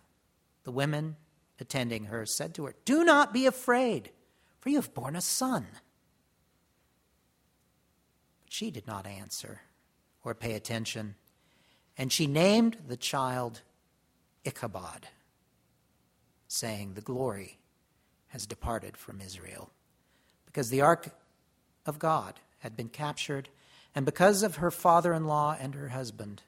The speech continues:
And she said, "The glory has departed from Israel, for the ark of God has been captured."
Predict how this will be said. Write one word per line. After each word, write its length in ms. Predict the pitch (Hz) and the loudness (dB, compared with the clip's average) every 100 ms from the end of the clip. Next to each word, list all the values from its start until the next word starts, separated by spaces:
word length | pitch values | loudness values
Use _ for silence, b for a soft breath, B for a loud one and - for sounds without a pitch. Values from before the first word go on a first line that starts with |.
| _ _ _ _ _ | _ _ _ _ _
And 100 | 151 | -10
she 120 | - 151 | -8 -6
said, 360 | - 165 151 | -4 -2 -2
"The 60 | 143 | -4
glory 380 | 143 151 160 156 | 0 2 2 0
has 100 | 131 | -4
departed 480 | 131 135 131 131 | -6 -2 -2 -4
from 200 | - 131 | -6 -6
Israel, 440 | 123 110 110 113 107 | -6 -6 -8 -8 -10
for 160 | - | -10
the 180 | 110 113 | -8 -8
ark 300 | - 123 110 | -2 -4 -4
of 140 | 110 101 | -10 -8
God 340 | 110 104 101 | -6 -6 -8
has 140 | 101 95 | -10 -12
been 200 | 98 95 | -14 -14
captured." 560 | - 98 - 95 87 | -10 -10 -10 -14 -18